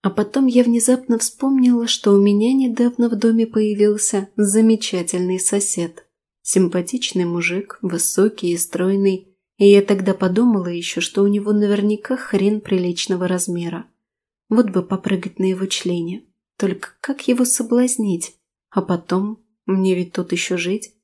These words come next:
Слова анальной шлюхи мне ни к чему. Да и брату он может рассказать,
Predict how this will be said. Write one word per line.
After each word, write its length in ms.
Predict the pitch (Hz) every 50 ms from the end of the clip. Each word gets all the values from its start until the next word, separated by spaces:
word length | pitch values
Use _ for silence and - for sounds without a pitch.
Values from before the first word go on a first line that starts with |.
| _ _ _ _ _ - _ _ _
Слова 480 | _ - - - 208 208 208 202 208 202
анальной 440 | 202 202 202 202 202 202 202 214 208
шлюхи 420 | - - - 190 185 185 - -
мне 220 | 202 202 196 196 190
ни 100 | 196 196
к 100 | - -
чему. 480 | - - 247 233 214 190 180 196 - _ _ _ _ _ -
Да 180 | 196 180 185
и 120 | 185 185 175
брату 440 | 165 - 170 180 214 233 - 262 240
он 140 | 220 196
может 360 | 185 180 175 170 - 233 170 -
рассказать, 640 | 175 175 - - 175 175 170 185 175 165 165